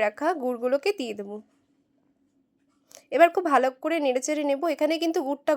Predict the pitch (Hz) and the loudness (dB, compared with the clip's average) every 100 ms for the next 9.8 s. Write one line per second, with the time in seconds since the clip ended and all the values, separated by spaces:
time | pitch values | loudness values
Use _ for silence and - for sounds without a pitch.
0 | 254 254 254 294 302 - - 226 220 202 | 2 0 0 -6 -6 -6 -4 -4 -4 -6
1 | 277 349 359 359 359 339 330 311 330 330 | -2 -2 0 -2 2 4 4 2 2 2
2 | 311 311 320 349 254 226 - 302 285 254 | 0 0 0 0 0 0 -2 -4 -2 -2
3 | - 370 - 269 320 302 294 285 302 294 | -4 -10 -8 -8 -6 -4 -4 -6 -6 -6
4 | 302 294 339 247 - - 415 - - - | -6 -8 -8 -10 -8 -4 -4 -6 -20 -20
5 | _ 294 320 320 226 208 208 _ _ _ | _ 0 2 2 0 -2 -14 _ _ _
6 | _ _ _ _ _ _ _ _ _ _ | _ _ _ _ _ _ _ _ _ _
7 | _ _ - - - - _ 247 311 240 | _ _ -20 -20 -20 -20 _ 6 8 10
8 | 202 247 294 349 262 - 220 226 247 320 | 10 8 8 8 8 4 -2 -2 0 2
9 | 339 381 359 349 403 - 370 | 6 6 8 4 4 4 4